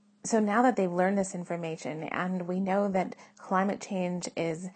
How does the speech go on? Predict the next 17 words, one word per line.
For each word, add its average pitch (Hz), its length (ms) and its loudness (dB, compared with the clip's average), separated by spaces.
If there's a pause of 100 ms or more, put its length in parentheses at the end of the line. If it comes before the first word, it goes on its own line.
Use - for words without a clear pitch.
(140)
happening 185 720 0
and 160 240 -4
affecting 180 800 -2 (260)
our 165 200 -2
weather, 180 640 2 (600)
that 170 200 2
electricity 196 760 0
is 180 140 -2
being 170 320 -4
used 185 320 0
more 170 280 -2
as 165 240 -2
we 160 120 -6
use 160 320 -6
more 156 280 -4
air 196 140 2
conditioning, 180 800 -4